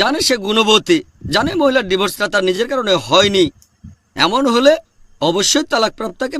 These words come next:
বিয়ে করবে। কারণ আমাদের নবীজি সাল্লাল্লাহু আলাইহি সাল্লাম শুধুমাত্র তার একজন স্ত্রী বাদে বাদবাকি সবাই হয় ছিলেন তালাকপ্রাপ্তা নয়তো বিধবা।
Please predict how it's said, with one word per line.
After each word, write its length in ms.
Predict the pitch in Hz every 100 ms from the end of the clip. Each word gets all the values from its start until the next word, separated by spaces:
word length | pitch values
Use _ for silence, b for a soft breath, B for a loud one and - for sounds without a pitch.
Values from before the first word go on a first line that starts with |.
| 233
বিয়ে 180 | 196 165
করবে। 240 | 170 131 101 _ _ _ _ _ _ _ _ -
কারণ 200 | 269 339 311
আমাদের 220 | 285 247
নবীজি 220 | 220 202 190
সাল্লাল্লাহু 380 | 180 175 170 160
আলাইহি 160 | 156 151
সাল্লাম 220 | 151 143 143 _ _ _ _ _ _ _ _ _ -
শুধুমাত্র 420 | - 214 269 285 262 214
তার 220 | 196 175 - - _ _ - - 226
একজন 360 | 294 214 208 180 151 _ _ _ _ - -
স্ত্রী 160 | 151 143
বাদে 200 | 135 147 - _ _ _ _ _ -
বাদবাকি 460 | 165 214 302 - 339 -
সবাই 300 | 220 240 165 - _ _ _
হয় 300 | - 120 180 214
ছিলেন 220 | 277 311 294
তালাকপ্রাপ্তা 600 | 196 190 220 247 320 311 - - - - _ 240
নয়তো 240 | 240 165 170
বিধবা। 340 | 160 160 120